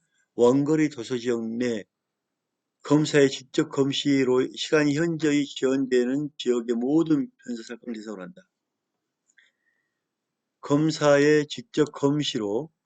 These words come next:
시간이 현저하게 지연되는 모든 변소 사건을 위해서 대상으로 한다. 신고 접수 열두 시간 이내에,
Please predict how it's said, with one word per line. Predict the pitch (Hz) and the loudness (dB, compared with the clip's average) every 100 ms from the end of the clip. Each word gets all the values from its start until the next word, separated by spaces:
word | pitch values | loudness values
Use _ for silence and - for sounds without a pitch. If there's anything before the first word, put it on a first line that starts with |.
| _ _ _ _ | _ _ _ _
시간이 | - - 156 151 139 | -10 2 4 4 2
현저하게 | 151 151 143 135 131 123 | 0 0 2 2 2 -2
지연되는 | - 139 160 147 117 110 151 185 _ _ _ _ _ _ _ _ _ _ _ _ _ _ - | 2 4 4 4 2 0 -6 -12 _ _ _ _ _ _ _ _ _ _ _ _ _ _ -4
모든 | 120 131 135 160 165 | 2 4 4 2 2
변소 | 160 135 131 | 0 0 0
사건을 | - 131 123 117 | -4 -4 -2 -2
위해서 | 110 | -6
대상으로 | 110 - 107 101 90 | -10 -14 -14 -12 -14
한다. | 85 82 95 - _ _ _ _ _ _ _ _ _ _ _ _ _ _ _ _ _ _ _ _ _ _ _ _ _ | -14 -12 -12 -16 _ _ _ _ _ _ _ _ _ _ _ _ _ _ _ _ _ _ _ _ _ _ _ _ _
신고 | - - 185 180 175 | -8 -2 4 6 6
접수 | 131 - - 143 147 139 | 4 -4 -4 0 2 4
열두 | 120 127 127 151 | 4 2 2 0
시간 | 151 143 | 4 4
이내에, | 127 123 117 135 98 | 4 0 0 0 -2